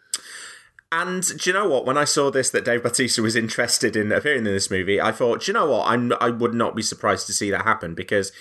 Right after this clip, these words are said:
if Warner are happy to go ahead and attach James Gunn to this pro-, to this project, initially as just a writer, but you would imagine if they progress with his script, why wouldn't they involve him as a director as well?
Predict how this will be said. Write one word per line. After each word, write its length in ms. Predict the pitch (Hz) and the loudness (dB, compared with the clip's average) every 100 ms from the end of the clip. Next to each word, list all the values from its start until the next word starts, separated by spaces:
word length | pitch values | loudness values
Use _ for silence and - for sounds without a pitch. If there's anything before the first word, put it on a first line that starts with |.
| - - - _ - | -20 -20 -20 _ -2
if 180 | 147 127 | -2 -2
Warner 720 | 120 160 175 165 151 131 - - | -2 2 2 2 2 0 -4 -4
are 400 | 110 113 110 107 - | 0 2 2 0 0
happy 360 | - 107 113 | -2 -2 -2
to 140 | 95 113 | -4 -2
go 180 | 104 98 | 0 0
ahead 460 | 95 101 92 90 - | 0 0 0 -4 -6
and 140 | 95 90 | -6 -4
attach 640 | - - 92 - - - | -4 -2 -2 -2 -10 -4
James 260 | 104 90 87 | -2 -2 -2
Gunn 160 | 95 87 | -4 -4
to 80 | |
this 140 | 92 87 | -6 -4
pro-, 240 | 101 90 | -2 -2
to 380 | 85 _ - 98 | -2 _ -6 -4
this 120 | 90 | -2
project, 600 | - 87 92 85 - - - _ - _ _ _ _ - | -2 -2 -2 -4 -4 -16 -18 _ -20 _ _ _ _ -2
initially 480 | 131 127 - 110 101 | 0 2 2 2 2
as 80 | - | 2
just 240 | 98 - | 0 0
a 40 | 95 | 0
writer, 520 | 87 85 - 80 - - | 0 0 -2 -6 -6 -2
but 200 | 98 101 | -2 0
you 140 | 95 | -2
would 100 | 95 | -2
imagine 580 | 98 98 92 - 90 87 | 0 -2 -2 -4 -4 -4
if 160 | 95 - | -6 -2
they 180 | 92 87 | -2 -2
progress 520 | - 87 98 90 - | -8 -4 -2 -2 -4
with 140 | 87 | -4
his 140 | 92 - | -2 0
script, 680 | - 92 85 - - - - - - - _ | 0 0 0 -2 -6 -6 -6 -18 -20 -20 _
why 380 | 101 92 92 90 | -6 2 4 4
wouldn't 560 | 87 87 90 87 87 - | 2 2 0 0 -6 -2
they 260 | 87 82 85 | 2 2 0
involve 380 | 82 82 80 | 0 0 0
him 140 | 87 85 | -2 -4
as 120 | 82 | -4
a 60 | 82 | -2
director 520 | 82 80 78 - 80 | 0 0 0 -2 -4
as 120 | 80 | -2
well? 340 | 87 76 78 | -2 -2 -6